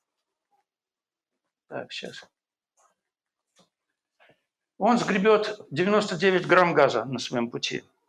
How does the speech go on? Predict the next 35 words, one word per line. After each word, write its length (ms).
и 80
один 280
грамм 300
пыли. 420
Мелкой, 400
как 300
дым. 280
То 80
есть 120
эти 240
микрочастицы 680
могут 320
там 160
какие-то 540
язвочки 540
про-, 260
производить. 680
Ну, 160
это, 280
эта 260
скорость 420
не 140
релятивистская, 720
это 320
всего 340
лишь 200
тысячи 300
километров 440
в 40
секунду. 380
То 100
есть 120
это 100
будут 240
какие-то 340